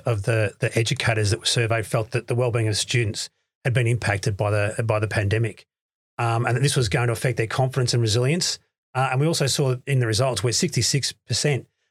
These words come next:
believe that the students lacked the confidence to practice without the intervention of supervisors. So, you know, mo-, well,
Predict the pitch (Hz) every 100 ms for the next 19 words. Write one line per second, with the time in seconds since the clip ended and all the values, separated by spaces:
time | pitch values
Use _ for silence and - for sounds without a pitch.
0 | - 127 120 - 120 - 127 139 117 110
1 | - 127 127 123 - 113 131 113 113 123
2 | 117 120 110 110 107 101 95 139 127 110
3 | 101 104 - 120 113 - _ _ _ 117
4 | 113 113 127 131 160 127 113